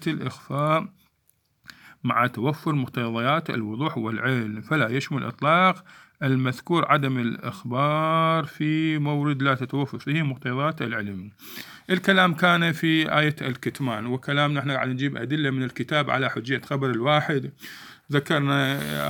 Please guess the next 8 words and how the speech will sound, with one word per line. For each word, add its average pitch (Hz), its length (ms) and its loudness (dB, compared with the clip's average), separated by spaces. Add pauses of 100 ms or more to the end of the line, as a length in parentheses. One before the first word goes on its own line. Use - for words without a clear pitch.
آيتين 135 320 -2
مرت 135 300 0
علينا 131 300 -2
سابقا، 127 680 -4
آية 113 140 -4 (100)
النبأ 131 360 -2
وكذلك 120 720 -4 (460)
آية 120 160 -2